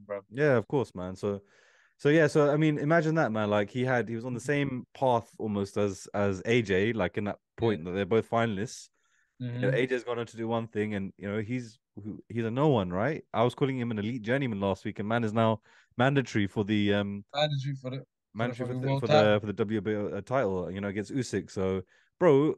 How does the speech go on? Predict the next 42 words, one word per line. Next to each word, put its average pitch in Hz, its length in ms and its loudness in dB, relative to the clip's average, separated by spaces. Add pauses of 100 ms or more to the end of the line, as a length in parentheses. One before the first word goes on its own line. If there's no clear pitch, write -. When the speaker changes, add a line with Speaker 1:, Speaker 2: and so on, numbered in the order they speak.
Speaker 2:
Usyk, 175 460 2 (720)
bro, 190 160 4
that's 220 340 2
gonna 160 240 2
be 135 120 0
a 113 100 4
mad 185 600 6
fight. 104 380 -2 (160)
Usyk 262 200 4
Speaker 1:
Southpaw 190 460 2
against 165 280 -6
southpaw, 190 320 4 (140)
Speaker 2:
versus 143 140 -2
Speaker 1:
tiny 220 260 4
Speaker 2:
Zhilei 208 100 -2
Speaker 1:
southpaw 120 360 4
Speaker 2:
Zhang, 147 360 6
bro. 90 340 -2 (200)
Speaker 1:
against 160 340 -2
a 147 160 4
huge 185 340 -2
southpaw. 160 520 0
Speaker 2:
He's 165 180 -2
got - 100 -6
Speaker 1:
Ukraine 202 180 4
Speaker 2:
a 180 40 0
Speaker 1:
versus 185 220 2
Speaker 2:
massive 240 160 0
Speaker 1:
China. 190 200 8
Speaker 2:
southpaw 160 520 6
against 175 240 -2
a 165 60 -2
small 185 380 6
southpaw. 107 640 0 (600)
Speaker 1:
Bro, 165 120 4
Speaker 2:
Bro. 151 100 4
Speaker 1:
it's 143 160 -6
mad. 151 260 -2 (320)
Ukraine 208 520 0
versus 202 320 -2
China, 214 340 0
bro. 123 220 -2